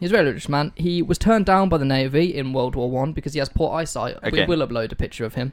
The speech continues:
Speaker 1: Again, a fucking
Speaker 2: Failed.
Speaker 1: fail, yeah. Uh, but yeah, if you, if you look at a picture of him, which we will upload, he has glasses.
Speaker 2: Mm-hmm.
Speaker 1: So, he has poor eyesight, so he turned his hand to the army.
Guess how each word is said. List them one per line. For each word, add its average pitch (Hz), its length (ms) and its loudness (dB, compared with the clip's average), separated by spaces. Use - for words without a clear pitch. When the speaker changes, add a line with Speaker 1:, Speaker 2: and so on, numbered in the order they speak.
Speaker 1:
Again, 135 460 -6
a - 80 -14
fucking 127 560 -8
Speaker 2:
Failed. 98 420 2
Speaker 1:
fail, - 240 -8
yeah. 120 180 -6
Uh, 127 280 -2
but 156 120 0
yeah, 139 260 2
if 143 160 -6
you, 147 160 -4
if 147 160 -8
you 147 240 -4
look - 120 -4
at 151 40 -2
a - 40 -4
picture 139 220 0
of 127 60 -4
him, 131 80 -2
which 127 180 -4
we 131 60 -4
will 131 180 0
upload, 127 220 0
he 143 60 0
has 120 80 -2
glasses. 131 420 -6
Speaker 2:
Mm-hmm. 101 340 -2
Speaker 1:
So, 131 360 -6
he 170 80 -6
has 151 120 2
poor 160 200 4
eyesight, 131 480 0
so 147 240 2
he 165 280 -2
turned 151 320 0
his 135 140 -2
hand 127 240 0
to 127 100 -2
the 120 100 -2
army. 123 300 -4